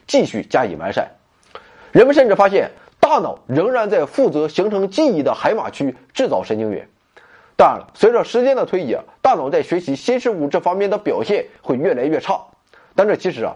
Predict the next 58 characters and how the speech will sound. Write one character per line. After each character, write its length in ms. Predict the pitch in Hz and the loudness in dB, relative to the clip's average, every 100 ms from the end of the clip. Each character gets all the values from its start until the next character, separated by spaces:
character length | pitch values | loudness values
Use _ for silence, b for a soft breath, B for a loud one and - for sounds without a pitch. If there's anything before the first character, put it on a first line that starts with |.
| - | -4
并 140 | 196 | -2
不 80 | 165 | 0
要 160 | 208 - | 0 -2
紧， 160 | - - b b | -6 -18 b b
因 140 | - 196 | 2 4
为 80 | 147 | 4
啊 80 | - - | -2 0
它 120 | 190 | 2
已 140 | 147 107 | 2 -2
经 160 | 139 | -4
积 220 | - 226 | -2 -2
累 100 | 175 | -2
了 100 | 95 - _ | -6 -14 _
足 180 | 147 190 | -2 0
够 140 | 180 | 0
多 140 | 151 | 0
的 120 | 127 90 | -4 -4
知 240 | - 202 | -4 -4
识 140 | - - _ _ | -4 -12 _ _
和 160 | 95 | -8
经 220 | 92 120 131 | -4 -2 -2
验。 160 | - - _ _ _ _ _ b b b b b b b b | -4 -8 _ _ _ _ _ b b b b b b b b
那 120 | 254 | 4
么 80 | 254 | 6
从 160 | 220 247 | 6 4
六 160 | 285 | 4
十 80 | 247 | 2
五 180 | 226 147 | 0 0
岁 140 | 240 | 0
左 80 | 156 | 0
右 100 | 147 | 0
开 160 | 139 135 | 0 -2
始 80 | 104 | -4
啊， 120 | - _ | -12 _
大 120 | - 202 | 0 0
脑 180 | 98 | -2
开 200 | 92 170 | -4 -2
始 160 | 160 104 - | -2 -8 -4
进 120 | 196 | -2
入 180 | 135 101 | -2 -4
真 160 | - 160 | -2 0
正 140 | 165 | -2
的 80 | 101 | -4
衰 200 | - 156 | -2 0
老 120 | 117 | 0
期。 240 | - - - _ _ b b b | -4 -16 -20 _ _ b b b
很 120 | - | 0
多 140 | 208 247 | 2 2
人 120 | 127 | -2
啊 60 | - | -4
都 100 | 170 | -4
会 100 | 196 | -2
有 80 | 135 | 0
这 120 | 214 | 0
样 120 | 151 | -2
的 60 | 95 | -2
担 200 | 113 117 | -2 -2
心， 180 | 98 | -4